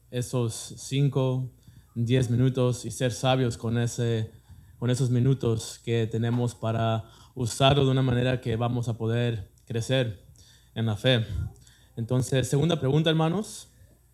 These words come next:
Segunda pregunta, ¿cómo puedo comenzar a interpretar un pasaje difícil de la Biblia? ¿Cómo puedo comenzar a interpretar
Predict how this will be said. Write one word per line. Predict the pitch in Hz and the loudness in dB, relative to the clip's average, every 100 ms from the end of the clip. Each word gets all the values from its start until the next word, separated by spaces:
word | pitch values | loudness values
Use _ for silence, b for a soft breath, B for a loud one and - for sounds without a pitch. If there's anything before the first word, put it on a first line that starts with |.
| _ _ _ _ _ _ _ _ _ _ _ _ _ _ | _ _ _ _ _ _ _ _ _ _ _ _ _ _
Segunda | - - 127 151 156 | -10 0 4 4 4
pregunta, | 135 131 139 135 131 180 185 - - - | 2 2 2 2 0 -2 -6 -14 -20 0
¿cómo | 151 165 185 151 | 4 6 4 4
puedo | - 147 147 113 104 117 - - - _ | 6 6 2 0 -4 -6 -12 -20 -20 _
comenzar | 143 139 127 123 143 139 143 | -2 0 -2 -4 0 2 2
a | 139 117 117 | 0 -6 -4
interpretar | 160 175 180 175 180 170 123 120 123 131 139 - _ - | -2 0 0 -2 -2 -4 0 0 -2 -6 -12 -18 _ -4
un | 156 170 | 2 4
pasaje | - - 147 143 147 | 4 2 2 0 0
difícil | 127 - 165 139 117 | -2 -2 -4 -2 -2
de | 113 | -2
la | 117 | 0
Biblia? | 139 120 85 82 _ _ _ _ _ _ _ _ | -2 -2 -6 -12 _ _ _ _ _ _ _ _
¿Cómo | - 147 170 170 | 0 2 4 0
puedo | 143 135 139 | 2 2 2
comenzar | 139 143 147 - 110 107 113 127 123 | 0 -2 -2 -2 0 0 -4 -10 -14
a | - 110 | -6 -6
interpretar | 131 156 165 151 156 127 113 113 113 - | -2 -2 0 -2 -2 -2 0 0 -2 -8